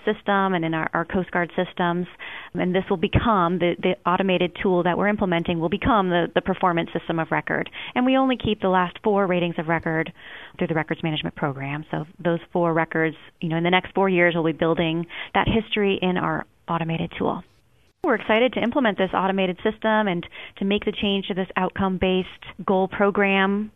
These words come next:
for performance management at the Coast Guard. I think it's gonna be, as with any change, there's going to be a learning curve for our employees and our supervisors, but we're really excited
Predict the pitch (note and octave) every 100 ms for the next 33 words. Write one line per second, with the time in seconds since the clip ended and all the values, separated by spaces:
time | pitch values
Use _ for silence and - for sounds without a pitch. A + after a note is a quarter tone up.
0 | - G3+ - G3 G3 - F#3+ F#3+ F#3+ F#3+
1 | G3 F#3+ F#3 G#3 G#3 F#3+ E3+ - F3 E3
2 | F3 E3+ E3+ - F#3+ A#3 A#3+ A#3 A#3 A3+
3 | B3 G#3 G3 F#3+ - F3+ F3+ F#3 F#3 -
4 | - - F#3 G3 G#3 - A3 A3 G#3+ G#3
5 | G3 G3 G3+ G3 G3+ F#3+ G3+ G3 G3+ G3+
6 | G3 G3+ G3 - F3+ F#3 F3+ F3+ F#3 -
7 | F3+ F3 F3